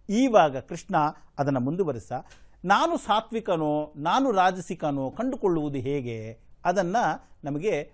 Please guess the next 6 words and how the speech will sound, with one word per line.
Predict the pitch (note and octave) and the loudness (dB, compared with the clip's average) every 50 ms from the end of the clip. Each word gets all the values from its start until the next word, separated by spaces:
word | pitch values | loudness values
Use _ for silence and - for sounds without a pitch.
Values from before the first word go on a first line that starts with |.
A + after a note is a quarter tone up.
| - - | -18 -12
ಬಹಳ | - C3+ D#3 D#3 | -10 -8 -8 -8
ಸೊಗಸಾಗಿ | - - C#3 D3+ D3 - D3+ B2 A2+ C3 F3 | -8 -10 -12 -10 -8 -6 -6 -6 -6 -8 -8
ವಿವರಿಸ್ತಾನೆ. | G3+ E3+ A#2+ A2+ G#2 - - - - G2 F#2+ - _ - | -8 -8 -10 -10 -12 -14 -18 -18 -16 -16 -16 -16 _ -8
ಹೇಳ್ತಾನೆ, | - C#3 C#3+ - D#3+ D#3+ G#3+ A#3+ G3+ D#3+ - - - - - _ - | -6 -6 0 2 2 4 4 4 0 0 -2 -8 -20 -20 -20 _ -2
"ಸರ್ವದ್ವಾರೇಷು | - - G#3+ A3 A#3 A3+ A#3 G3+ E3+ D3 D#3+ F3+ F#3 G3 A3 B3 C#4 D#4 C#4+ - C#4 B3+ F#3 | 6 8 8 10 10 8 6 6 4 6 10 12 12 12 12 12 10 8 6 2 2 2 4
ದೇಹೇಸ್ಮಿನ್ | G3+ G3+ G3+ F#3 E3+ F3+ F3 D#3 - - D3 D3 D3 D3 C#3+ | 6 6 6 4 2 0 -2 -2 -6 -6 -4 -2 -2 -2 -4